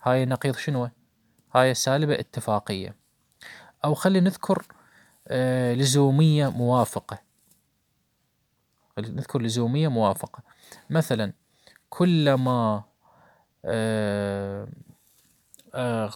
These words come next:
كلما أشرقت الشمس، هي القضية ال-، الاتفاقية، كلما أشرقت الشمس مثلًا جلس زيد. أو خلي نقول بعبارة أوضح وأدق،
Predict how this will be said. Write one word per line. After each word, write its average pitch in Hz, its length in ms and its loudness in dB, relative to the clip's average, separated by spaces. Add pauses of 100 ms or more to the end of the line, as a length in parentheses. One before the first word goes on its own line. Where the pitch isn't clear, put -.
كلما 135 520 0
أشرقت 127 440 -4
الشمس، - 640 -6
هي 113 120 -4
القضية 113 640 -6
ال-، 104 140 -4 (720)
الاتفاقية، 110 920 -4 (260)
كلما 113 720 -2 (280)
أشرقت 135 520 -4
الشمس 139 560 -4
مثلًا 127 420 -4
جلس 123 380 0
زيد. 107 380 -4 (840)
أو 160 80 2
خلي 170 320 4
نقول 151 340 2 (420)
بعبارة 135 640 4
أوضح 139 440 4
وأدق، 117 480 -2